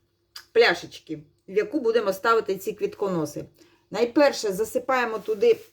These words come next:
розтерте вугілля. Ось отак, за допомогою двох ложок я розтираю таблетку вугілля.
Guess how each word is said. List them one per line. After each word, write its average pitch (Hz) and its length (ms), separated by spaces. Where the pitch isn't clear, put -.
розтерте 240 680
вугілля. 196 760
Ось 226 180
отак, 277 280
за 220 100
допомогою 247 540
двох 214 300
ложок 247 400
я 247 140
розтираю 247 500
таблетку 214 580
вугілля. 185 600